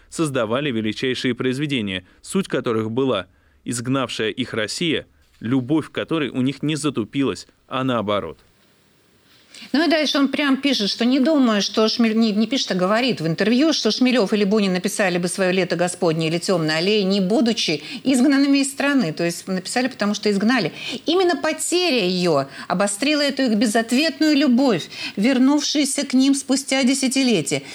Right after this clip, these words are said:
Speaker 2: Что-нибудь из того, что сделали и делают сегодня уехавшие по своей воле, останется в истории Ро-, в истории России, да и вообще в истории, спрашивает Никита Михалков. И, Артемий, я прошу вас ему ответить. Вот он вас спрашивает: «Разве я не прав?»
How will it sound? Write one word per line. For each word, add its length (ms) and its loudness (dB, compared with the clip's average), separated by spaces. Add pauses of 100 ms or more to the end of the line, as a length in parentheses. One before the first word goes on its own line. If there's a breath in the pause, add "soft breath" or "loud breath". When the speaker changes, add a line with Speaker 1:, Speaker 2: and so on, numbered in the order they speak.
(160 loud breath)
Speaker 2:
Что-нибудь 680 2
из 120 0
того, 320 2
что 240 0
сделали 480 2
и 160 -2
делают 420 0
сегодня 460 0
уехавшие 560 0
по 100 -8
своей 380 0
воле, 360 0 (240 loud breath)
останется 640 -2
в 60 4
истории 400 0
Ро-, 300 2
в 80 0
истории 340 0
России, 420 0 (240 loud breath)
да 100 0
и 80 0
вообще 400 0
в 120 0
истории, 640 0 (260 loud breath)
спрашивает 720 -2
Никита 340 0
Михалков. 520 0 (260 loud breath)
И, 200 0
Артемий, 480 0
я 200 0
прошу 300 -4
вас 300 -2
ему 160 -2
ответить. 500 -4
Вот 160 0
он 140 4
вас 220 0
спрашивает: 640 -2
«Разве 300 2
я 120 0
не 120 2
прав?» 420 -2